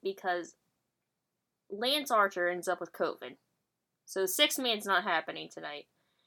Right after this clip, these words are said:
And I thought in my head before the show, "How's A E W gonna handle this?" And it's handled perfectly. Eddie Kingston comes out and goes, "I don't know if you like <laughs> social media, but I'm sure you've heard." So in, like, one second, Eddie Kingston handles it.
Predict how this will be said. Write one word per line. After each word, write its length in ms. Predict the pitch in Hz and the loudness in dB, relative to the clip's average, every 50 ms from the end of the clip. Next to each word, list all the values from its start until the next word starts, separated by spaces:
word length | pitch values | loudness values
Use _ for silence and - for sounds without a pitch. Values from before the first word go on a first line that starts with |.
| _ _ _ _ 214 | _ _ _ _ 6
And 140 | 233 233 | 6 8
I 100 | 233 233 | 8 6
thought 240 | 233 269 262 247 - | 6 6 6 6 6
in 60 | 240 | 6
my 100 | 233 220 | 4 2
head 220 | 226 240 233 226 208 | 4 4 4 2 2
before 240 | 214 - - 233 214 | -2 -4 -2 0 0
the 60 | 202 | -2
show, 320 | 202 - - 208 196 190 208 - | -2 -2 0 0 0 0 0 2
"How's 260 | 240 233 240 240 226 | 2 4 4 4 2
A 100 | - - | 0 0
E 240 | 214 214 165 214 214 | 0 0 0 0 0
W 300 | 208 202 202 214 208 190 | 0 0 0 2 2 2
gonna 160 | 185 180 175 | 2 2 0
handle 300 | 196 202 214 202 185 165 | -2 -4 -4 -2 -2 -4
this?" 220 | 165 160 - - - - | -4 -6 -8 -10 -8 -6
And 80 | 214 233 | -6 -6
it's 180 | 226 214 - - | -6 -6 -6 -8
handled 260 | 269 262 247 226 - | -6 -4 -4 -4 -2
perfectly. 420 | - 254 247 - - - 175 - - | -2 -4 -4 -4 -4 -6 -6 -4 -2
Eddie 180 | - 208 220 208 | -4 -4 -4 -6
Kingston 340 | - 254 240 247 - 220 220 | -6 -6 -8 -6 -8 -8 -6
comes 200 | 220 208 196 196 | -6 -4 -2 2
out 180 | 196 196 202 | 2 2 2
and 100 | - 196 | 2 0
goes, 160 | 196 190 190 - _ - - - - - - - _ | 0 0 0 -2 _ -20 -20 -20 -20 -20 -20 -6 _
"I 120 | - 330 359 | 10 12 12
don't 180 | 349 330 302 | 12 12 12
know 160 | 294 285 262 254 | 12 12 12 12
if 60 | 254 | 10
you 160 | 262 269 262 | 4 2 4
like 240 | 262 269 269 277 - | 6 6 6 6 2
<laughs> 0 | |
social 520 | - - - - 370 302 - - - 311 214 | 0 2 8 8 8 8 8 6 6 6 6
media, 500 | 214 254 285 349 294 247 349 359 - - 233 247 359 359 - - - - | 6 8 8 8 10 10 10 10 12 12 12 12 12 12 6 -4 0 4
but 120 | - 240 254 | 8 8 8
I'm 100 | 240 240 | 8 6
sure 240 | - - 285 285 | 4 4 4 4
you've 220 | 285 262 254 247 247 | 4 4 2 2 6
heard." 340 | 277 269 254 190 165 165 - _ _ - _ - | 8 10 10 10 8 4 -2 _ _ -20 _ -6
So 280 | - - 262 254 247 - | 2 6 8 8 8 8
in, 240 | - 254 254 247 240 | 6 4 4 6 6
like, 220 | 240 233 233 - - - - | 6 6 6 4 -2 -14 -12
one 380 | 208 190 196 220 262 277 277 | -8 -2 4 6 6 6 6
second, 540 | 262 - - 254 247 254 - 180 175 180 - - _ _ _ _ _ _ - | 4 0 2 2 2 2 0 -2 -4 -4 -4 -10 _ _ _ _ _ _ -2
Eddie 200 | 214 233 247 208 | 0 0 0 0
Kingston 420 | - 247 214 208 - - 196 226 | 0 0 0 0 0 0 -2 0
handles 440 | 220 196 190 190 165 156 160 160 170 | 2 2 2 2 0 -2 -4 -2 -2
it. 180 | 165 185 - | -2 -2 -2